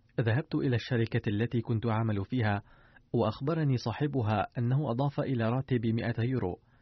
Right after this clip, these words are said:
ثم حسب هذه الإضافة من شهر فبراير إلى أكتوبر، فكان تسعمائة يورو." يقول هذا الأخ: "كنت متأكدا أن الله تعالى سيدبر لي مبلغا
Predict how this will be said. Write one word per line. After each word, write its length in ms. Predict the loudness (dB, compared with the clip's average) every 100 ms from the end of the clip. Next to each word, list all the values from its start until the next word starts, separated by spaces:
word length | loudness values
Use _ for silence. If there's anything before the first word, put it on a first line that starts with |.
| _ -20 -20 _ _ -4
ثم 180 | 0 2
حسب 400 | 2 -2 -2 0
هذه 260 | 2 2 2
الإضافة 500 | 0 0 0 0 0 0
من 140 | 0 -2
شهر 300 | 0 0 0
فبراير 600 | -2 0 2 2 2 0 0
إلى 120 | 0
أكتوبر، 560 | -2 -4 -2 0 0 -2 -16 _ _ _ _ -16
فكان 460 | -4 -4 0 0 0
تسعمائة 520 | -2 -2 0 0 -2 -2
يورو." 360 | 0 0 -2 -6 -20 -20 -20 -20 -20 -20 _ _
يقول 500 | 4 4 2 0 2
هذا 240 | 4 4 2
الأخ: 300 | 0 -2 -8 _ -14
"كنت 240 | -4 -4 0
متأكدا 760 | -2 -2 -4 -4 -2 0 0
أن 120 | 0
الله 300 | 0 0 -2
تعالى 480 | -2 -2 0 0 -2 -6
سيدبر 640 | -10 -4 -2 -2 -2 0 2
لي 160 | 2
مبلغا 580 | 0 0 -2 0 0 -2